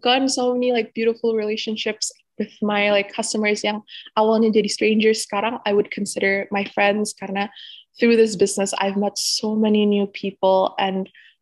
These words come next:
I'm just so grateful the fact kalau misalnya last year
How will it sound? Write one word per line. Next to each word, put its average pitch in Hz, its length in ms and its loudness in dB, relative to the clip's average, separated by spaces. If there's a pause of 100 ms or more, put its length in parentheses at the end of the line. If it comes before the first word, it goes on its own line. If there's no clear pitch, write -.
(360)
I'm 233 160 4
just 285 160 4
so 285 160 6
grateful 202 640 0
the 202 80 -2
fact - 320 -8
kalau 196 240 2
misalnya 196 480 -4 (240)
last - 480 -4
year 196 320 2